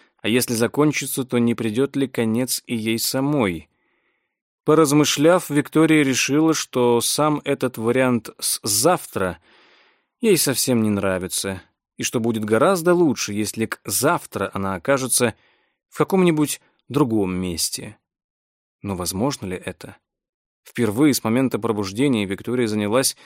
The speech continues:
этой проблемой всерьез. Первым делом она подошла к двери и тщательно ее осмотрела. Нет,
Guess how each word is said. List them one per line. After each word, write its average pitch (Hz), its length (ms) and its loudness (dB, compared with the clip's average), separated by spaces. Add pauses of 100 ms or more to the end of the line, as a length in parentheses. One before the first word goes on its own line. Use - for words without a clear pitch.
(180)
этой 131 260 -2
проблемой 123 480 2
всерьез. 135 720 -2 (340)
Первым 156 380 4
делом 165 360 4
она 127 220 2
подошла 113 360 0
к 104 80 -8
двери 131 300 0
и 123 160 -6
тщательно 143 640 0
ее 117 280 0
осмотрела. 95 800 -4 (1000)
Нет, 104 320 -2